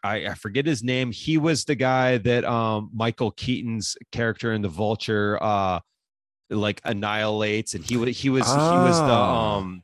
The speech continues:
Speaker 1: he was the shocker, and then he, like,
Speaker 2: Okay, yeah,
Speaker 1: then
Speaker 2: yeah.
Speaker 1: him. It's that guy. He's the main lead, and I,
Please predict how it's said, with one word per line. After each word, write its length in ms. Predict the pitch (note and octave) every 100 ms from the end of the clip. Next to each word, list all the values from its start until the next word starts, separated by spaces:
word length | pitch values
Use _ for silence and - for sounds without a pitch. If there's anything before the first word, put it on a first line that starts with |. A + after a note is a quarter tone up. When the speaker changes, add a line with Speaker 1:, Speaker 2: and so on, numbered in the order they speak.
| _
Speaker 1:
he 120 | C3+
was 180 | C3 G#2
the 80 | A#2+
shocker, 640 | - A#2+ G#2+ - A#2+ B2
and 180 | A#2 G#2+
then 140 | G#2
he, 140 | F2+ A2
like, 160 | G#2 D3
Speaker 2:
Okay, 260 | D3+ C#3+
yeah, 220 | D#3+ D#3 F2
Speaker 1:
then 140 | A2+ A2+
Speaker 2:
yeah. 180 | A2
Speaker 1:
him. 200 | F#2+ B2+ - - -
It's 200 | C3 G2
that 220 | C3+ A#2+
guy. 180 | G2+ G2+
He's 260 | G2+ B2+ -
the 100 | B2
main 400 | A#2 A#2+ A2 G#2
lead, 380 | A2 F#2+ F2+ - _ - _ -
and 380 | C3 B2+ B2+ - _
I, 120 | -